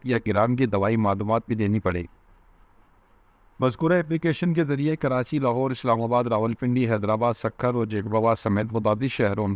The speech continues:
के अफराद अद्वियात की किल्लत से मुताबिक शिकायत दर्ज कर, दर्ज करवा सकते हैं। अगरचे मज़कूरा एप्लीकेशन को पूरे पाकिस्तान में डाउनलोड किया जा सकता है, ताहम इसे भी तमाम शहरों में मुतारिफ नहीं कराया गया।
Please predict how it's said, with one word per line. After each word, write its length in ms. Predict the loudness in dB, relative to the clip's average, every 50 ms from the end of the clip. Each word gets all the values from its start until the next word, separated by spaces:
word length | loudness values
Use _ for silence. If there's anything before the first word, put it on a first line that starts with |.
| -4 _ -2
के 60 | 0
अफराद 520 | 0 0 -2 -4 -8 -4 0 0 0 0 -2 _ _ _ _ -20 -20 -8 -2
अद्वियात 400 | -2 -2 0 2 2 2 2 2
की 100 | 0 -4
किल्लत 260 | -2 -2 0 0 0
से 100 | 0 0
मुताबिक 400 | 0 0 2 0 0 0 0 -2
शिकायत 320 | -4 -4 -2 0 0 0 0
दर्ज 160 | 0 -2 -4 -2 -4
कर, 80 | -4 -4 -4 -4 0 0
दर्ज 200 | 2 2 0 0
करवा 280 | -2 0 0 0 -2
सकते 280 | -2 -4 -8 -6 -4 -4
हैं। 100 | -4 -6 -8 -12 -20 -20 -18 -10 -4
अगरचे 580 | -4 -2 2 2 2 2 2 2 2 2 4
मज़कूरा 480 | 2 2 0 -2 -2 -2 0 0 2 0
एप्लीकेशन 580 | 0 -2 -4 -4 -2 -2 -2 0 0 0 0
को 120 | 0 0 -2
पूरे 280 | -2 -2 0 0 0
पाकिस्तान 520 | 2 2 0 0 0 0 0 2 2 2 2
में 140 | 2 0 0
डाउनलोड 360 | 0 0 0 0 -2 -4 -2
किया 180 | 0 0 0
जा 160 | 2 2 0 -2
सकता 300 | -2 -6 -6 -2 0 0
है, 160 | 0 0 -4 -8 _ _ _ -20 _ _ _ 2
ताहम 280 | 4 4 4 2 0 -2
इसे 300 | -4 -4 -2 -2 -2 0
भी 340 | 0 0 0 2 0 0
तमाम 420 | 0 0 0 0 2 2 2 0 0
शहरों 300 | 0 0 0 0 2 2
में 120 | 0 2
मुतारिफ 400 | 0 0 0 0 0 0 0 0
नहीं 240 | 0 0 0 0 0
कराया 300 | 0 0 0 0 0 0
गया। 240 | 0 0 -2 -2